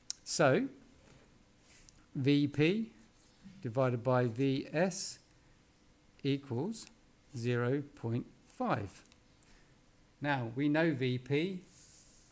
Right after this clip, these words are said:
because we measured it. So we know V P is three point two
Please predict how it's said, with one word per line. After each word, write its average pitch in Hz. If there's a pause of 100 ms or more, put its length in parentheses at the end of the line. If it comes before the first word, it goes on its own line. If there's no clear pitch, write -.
(2250)
because 117
we 110 (240)
measured 131
it. - (960)
So 113
we 117
know 127
V 135
P 135
is 120 (240)
three 131 (420)
point 120
two 147